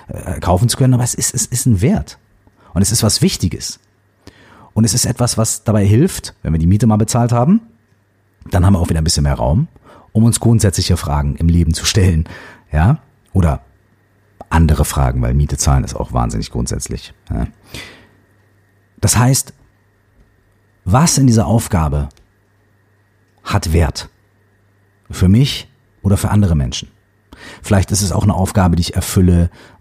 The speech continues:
ähm, wenn ich die Straße fege zum Beispiel, ähm, die für mich unglaublich sinnlos erscheint oder unglaublich, boah, überhaupt keinen Bock. Aber der Wert ist, dass, äh,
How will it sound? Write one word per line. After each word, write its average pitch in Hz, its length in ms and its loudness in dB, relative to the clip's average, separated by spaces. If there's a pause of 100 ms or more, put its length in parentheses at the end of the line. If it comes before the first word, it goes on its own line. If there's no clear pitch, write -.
ähm, 69 640 -2 (560)
wenn - 100 -4
ich - 80 -10
die - 100 -10
Straße - 440 0
fege 90 320 0
zum 85 140 0
Beispiel, 85 500 0 (1160)
ähm, 71 580 -2 (240)
die - 80 0
für - 120 2
mich 104 220 2
unglaublich 92 420 2
sinnlos 90 300 2
erscheint - 320 -2
oder 78 120 2
unglaublich, 82 480 0
boah, - 360 -10
überhaupt 85 260 -4
keinen 80 180 0
Bock. 87 200 0 (480)
Aber - 100 -4
der 85 160 2
Wert 101 220 2
ist, 90 340 -2
dass, - 360 -2
äh, 65 200 -4